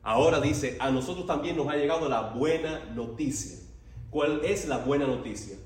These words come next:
¿Cuál es el mensaje? Es el mismo. Entren en el reposo de Dios. Tengan vida eterna. Ahora, buena noticia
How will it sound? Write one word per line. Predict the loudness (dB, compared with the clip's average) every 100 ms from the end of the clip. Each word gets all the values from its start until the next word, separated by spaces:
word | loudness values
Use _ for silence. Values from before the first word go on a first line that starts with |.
| -18 -20 -20 -14 4
¿Cuál | 6 8
es | 4
el | 2
mensaje? | 2 2 2 -2 0
Es | -2 0
el | 2
mismo. | 2 0 -4 -10 -14 -20 -20 8
Entren | 10 10 8 2 -2 -4 0
en | 2
el | 2
reposo | 2 6 8 8 2 -6 -12 -16 -6
de | -2 -2
Dios. | -2 -4 -8 -16 -20 -20 -20 -20 8
Tengan | 10 12 8 0 -4 -10 -8 2
vida | 4 6 4 2 -8 -8
eterna. | -4 0 0 -2 -6 -10 -16 -20 -20 -20 -20 -20 -18 -2
Ahora, | 4 6 4 -2 -12 -16 -18 -18 -8
buena | 4 8 10 10
noticia | 10 8 8 6 4 2 0 0 -4